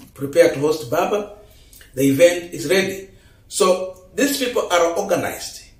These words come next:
They know where their allegiance is. They know their loyalty, where it belongs, and they know the person they are supporting. That's why he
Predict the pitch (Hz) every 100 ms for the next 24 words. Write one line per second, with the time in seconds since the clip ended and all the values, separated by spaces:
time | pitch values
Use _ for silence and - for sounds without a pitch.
0 | _ _ _ _ _ _ _ 165 180 185
1 | 226 233 - - - - _ - 185 151
2 | 147 160 185 143 110 143 175 151 - -
3 | - _ _ _ 127 139 202 202 190 185
4 | 185 - _ - - 139 190 180 - 175
5 | 170 143 135 165 180 190 190 - - -
6 | 143 147 160 180 156 - 180 180 180 165
7 | 135 135 - - 214 202 180 185 - -
8 | - - - _ - - 170 170 156 185
9 | 233 - - - -